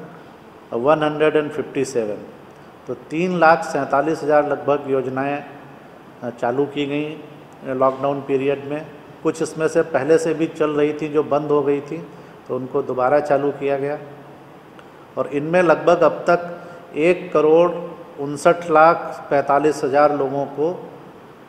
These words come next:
या इतने mandates create हुए हैं आपको, तो लगभग एक करोड़ साठ लाख आप कह सकते हैं mandates create किए गए हैं employment generation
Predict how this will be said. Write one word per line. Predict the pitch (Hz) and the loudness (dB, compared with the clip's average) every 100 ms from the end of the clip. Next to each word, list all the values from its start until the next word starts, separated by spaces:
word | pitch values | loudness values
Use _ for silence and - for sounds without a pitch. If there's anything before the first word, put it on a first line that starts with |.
| - - - | -20 -16 -4
या | 151 | -2
इतने | 151 151 180 | -2 -2 0
mandates | 165 151 156 147 175 185 - | 2 2 2 8 8 8 4
create | 147 147 147 139 | 4 6 6 2
हुए | 135 | -4
हैं | 131 180 | -4 -6
आपको, | 160 104 - - - - - - - - - | -6 -6 -12 -14 -16 -20 -20 -20 -20 -12 -6
तो | |
लगभग | 127 135 135 170 165 | 0 0 4 4 6
एक | 160 160 | 4 4
करोड़ | 160 156 | 4 4
साठ | 160 151 147 147 | 4 2 2 4
लाख | 147 147 143 | 4 4 0
आप | 139 - | -2 2
कह | 131 | 0
सकते | 131 135 - 139 | 0 -6 -8 -8
हैं | 147 | -8
mandates | 151 135 131 131 151 143 - - - - - - - | -4 -4 0 4 4 4 -6 -12 -16 -18 -20 -20 -8
create | 135 135 143 147 | -2 2 2 2
किए | 143 135 | -2 -2
गए | 127 | -2
हैं | 127 147 | -4 -4
employment | 139 - 123 127 123 | -4 -2 0 -2 -4
generation | 113 113 113 - | -6 -4 -6 -6